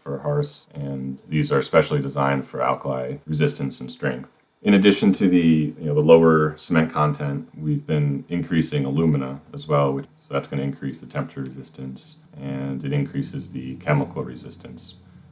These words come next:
So maybe, you know, years ago, fire clay products, which are about forty-five percent alumina, they would work. Uh, now we're using higher end sixty percent alumina.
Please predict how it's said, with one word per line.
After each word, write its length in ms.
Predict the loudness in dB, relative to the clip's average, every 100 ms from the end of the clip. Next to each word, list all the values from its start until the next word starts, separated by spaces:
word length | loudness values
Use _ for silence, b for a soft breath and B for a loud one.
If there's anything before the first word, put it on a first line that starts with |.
| b _
So 160 | -4
maybe, 560 | 4 6 6 4 2 -2 -6
you 80 | -4
know, 80 |
years 280 | 0 2 4
ago, 260 | 4 6 4
fire 360 | 6 6 6
clay 480 | 4 2 4 4 2 4
products, 400 | 4 6 4 0
which 220 | -10 -6
are 260 | -6 -6 -8 _ _ -10
about 300 | 0 0 2
forty-five 440 | 0 2 2 0
percent 280 | 0 -2 -2
alumina, 500 | 0 0 0 -2 -4 -4
they 100 | -2
would 160 | -2
work. 360 | 2 2 2 -6 b -10
Uh, 200 | -8 -8 -10 2
now 240 | 6 8
we're 100 | 8
using 500 | 4 2 0 -2 -4 -2
higher 300 | 2 4 2
end 400 | 0 -2 -4 -6
sixty 380 | -8 -8 -8 -10
percent 360 | -10 -4 -4
alumina. 540 | -2 -4 -4 -6 -8